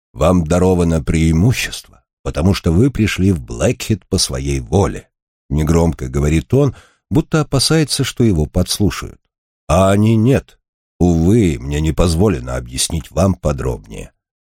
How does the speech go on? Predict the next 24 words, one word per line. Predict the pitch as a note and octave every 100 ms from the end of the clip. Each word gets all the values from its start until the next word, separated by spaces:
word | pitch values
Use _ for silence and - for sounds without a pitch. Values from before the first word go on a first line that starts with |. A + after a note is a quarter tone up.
| _ _ _ _ _ _ _ _ _
Если | B2+ B2+ F#2+
я | F#2 F2+
один | E2+ A#2 A2
раз | F#2+ -
явился | F2 E2 G2+ -
сюда | D#2 D#2 D#2+
по | -
своей | C#2 - D2 C#2
воле, | C2+ G#2 F2 - _ _ _ _ _ _ _
то | C3 A#2
приду | G#2+ F#2+ F2+
ещё | F2+ D#2 - - F2
раз. | - - _ _ _ _ _
Я | F2+ G2
не | F#2
оставлю | F2+ - A2 C#2+ C2+
здесь | B1+ C#2+ -
Анну. | D#2+ B1+ A#1 - _ _ _ _ _ _ _
Чумной | - C#3 F#3 D3+
лекарь | C#3 F3 D#3 C3+
взволнованно | E2+ D#2+ F#2+ A#2 A2+ D#3 C3+ B2
расхаживает | G#2+ - - F#2+ D2+ C#2 C2
по | - -
комнате, | - C3+ B2+ - A#2+